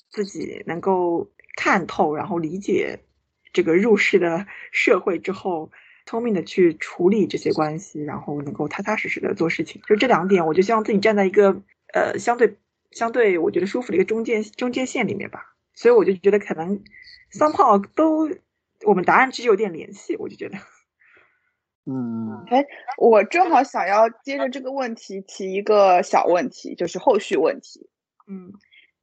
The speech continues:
Speaker 3: 当我们在回答自己的这个答案的时候，我想知道，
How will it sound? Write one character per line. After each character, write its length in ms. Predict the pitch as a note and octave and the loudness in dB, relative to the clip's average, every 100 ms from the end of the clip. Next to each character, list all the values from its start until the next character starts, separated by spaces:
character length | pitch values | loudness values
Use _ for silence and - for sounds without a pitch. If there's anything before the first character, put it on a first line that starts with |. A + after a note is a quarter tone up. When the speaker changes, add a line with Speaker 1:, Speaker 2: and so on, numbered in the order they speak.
| - | 0
Speaker 3:
当 280 | C#4 D4 D4 D4 | 4 4 0 2
我 100 | A3+ | 2
们 180 | G3 D3 | 2 0
在 140 | A#3+ | -2
回 240 | A#3 F#3 F3+ | 0 0 2
答 160 | F3+ | 0
自 160 | F#3+ C4 | 0 -6
己 80 | G3+ | -8
的 120 | - | -8
这 120 | F#3 | -6
个 100 | F#3 | -6
答 140 | F#3 - | -4 -4
案 180 | F#3+ | -4
的 80 | G3 | -6
时 240 | F#3 - E3+ | -10 -10 -6
候， 220 | F3+ D#3 | -2 0
我 100 | F3 | 0
想 220 | F#3+ D3+ | -4 -6
知 140 | F3+ | -8
道， 360 | F#3 F3+ E3+ | 0 2 2